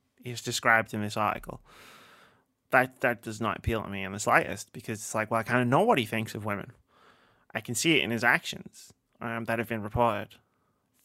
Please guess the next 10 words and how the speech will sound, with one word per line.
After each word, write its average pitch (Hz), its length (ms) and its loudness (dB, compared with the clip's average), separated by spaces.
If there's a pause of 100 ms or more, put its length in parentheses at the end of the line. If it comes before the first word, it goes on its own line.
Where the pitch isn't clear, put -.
(160)
Fi-, 202 140 2 (420)
Fulbright 233 420 6
is 147 140 0
a 131 60 0
small 139 280 4
indie 127 260 0
studio. 107 580 -6 (280)
Fifteen 214 720 0
people 190 400 -2
leaving. 123 480 -2